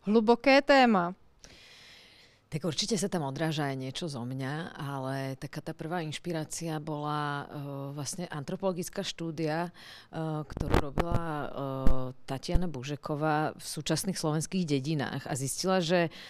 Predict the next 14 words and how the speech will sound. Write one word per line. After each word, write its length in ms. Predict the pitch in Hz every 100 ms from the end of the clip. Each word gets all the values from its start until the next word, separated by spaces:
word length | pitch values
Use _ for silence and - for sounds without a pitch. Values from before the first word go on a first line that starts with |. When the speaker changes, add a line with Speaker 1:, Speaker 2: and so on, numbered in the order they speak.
| - -
Speaker 2:
to 160 | 170
vôbec 240 | 143 147 202
není 240 | 185 170
tak, 320 | 160 139 135
že 400 | 156 147 160 151
nejaká 240 | 143 131 170
viera 320 | 147 143 156
na 160 | 160 131
čarodejnice 720 | 165 147 143 151 143 139 170
patrí 400 | 151 135 - 160
do 80 | 160
stredoveku, 800 | - 143 143 135 139 - 143 160
ale 320 | 156 147 151
že, 560 | 151 151 151 151 156